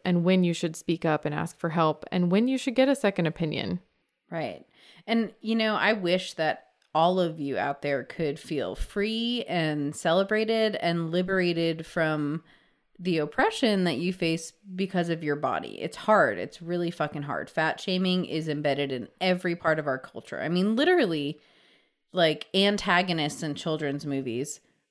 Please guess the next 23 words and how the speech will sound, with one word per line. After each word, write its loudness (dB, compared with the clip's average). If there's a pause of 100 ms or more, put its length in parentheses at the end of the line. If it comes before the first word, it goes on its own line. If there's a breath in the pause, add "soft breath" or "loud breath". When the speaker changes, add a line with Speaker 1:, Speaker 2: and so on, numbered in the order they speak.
(140)
Speaker 2:
are 4
often -2
fat. -4
I -2
mean, 0 (460 soft breath)
Ursula, 2 (320)
Jabba 6
the 4
Hutt, 2 (340 soft breath)
uh, 6
Augustus 4
Gloop. 0 (240)
I 4
mean, 4
seriously, 0
that 6
fucking 2
song. 4 (880 soft breath)
I 4
just, 0 (1300 soft breath)
it's -4
crazy -4
how -2